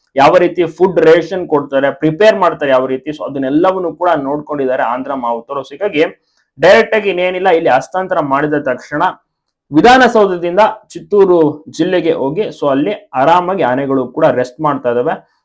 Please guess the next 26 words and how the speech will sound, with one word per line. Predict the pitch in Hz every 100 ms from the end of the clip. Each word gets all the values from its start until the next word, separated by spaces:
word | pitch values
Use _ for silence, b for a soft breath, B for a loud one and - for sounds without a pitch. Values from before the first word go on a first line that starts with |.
| -
ಇನ್ನೇನಿದ್ರು | 208 254 247 220 254 185
ನಮ್ಮ | 170 220 240 -
ಕರ್ನಾಟಕದ | 185 175 170 165 147
ಮಾವುತರು | 139 127 131 135 196
ಒಂದು | - 139 160 180
ತಿಂಗಳು | - 156 156 196
ಅಲ್ಲೇ | - 120 143 165
ಇದ್ದು | 135 123 139 -
ಆನೆಗಳು | 110 123 170 190 156 196
ಅವರಿಗೆ | - - 151 247 233
ಅಡ್ಜಸ್ಟ್ | 170 156 208 202
ಆಗುವ | 165 160 147
ತನಕ | 123 127 123 120 220 226 _ _ _ -
ನೋಡಿಕೊಂಡು | 131 175 240 226 - 156 160 226 - - _ 151
ನಂತರದಲ್ಲಿ | 160 226 208 160 185 185
ಅವ್ರು | 180
ಅಲ್ಲಿಂದ | 139 139 147
ವಾಪಸ್ | 196 135 120 - 196
ಹೊರಟು | - 131 131 - 247 - _ _ _ _
ನಮ್ಮ | 151 185
ಒಂದು, | 196 165 147 185 214 160 139
ಅಂದ್ರೆ | 135 147 135
ಅವರ | 143 156
ಒಂದು | 151 147 190 131
ದುಬಾರೆಗೆನೆ | 135 156 175 151 175 175
ಬರ್ತಾರೆ. | 117 117 113 113 -